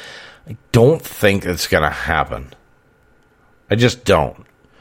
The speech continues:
Greg Ward is too small to play on the outside overall. So, <laughs> and he's even smaller. It,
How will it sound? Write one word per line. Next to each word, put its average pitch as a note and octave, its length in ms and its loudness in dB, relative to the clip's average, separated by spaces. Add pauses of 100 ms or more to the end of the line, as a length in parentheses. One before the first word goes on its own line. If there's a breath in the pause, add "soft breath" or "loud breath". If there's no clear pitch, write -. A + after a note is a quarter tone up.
(380 soft breath)
Greg D3 260 6
Ward C3+ 380 6
is G#2 120 0
too B2 200 2
small G#2+ 460 4
to F2 100 -10
play G2 800 2
on F2+ 160 2
the E2 160 0
outside D#2 800 0 (300)
overall. F2 680 4 (1700 soft breath)
So, A2 840 4 (400)
<laughs> - 380 -16
and F#2 560 -2
he's F#2 180 -2
even F#2 140 0
smaller. F2+ 420 2
It, G2+ 220 -4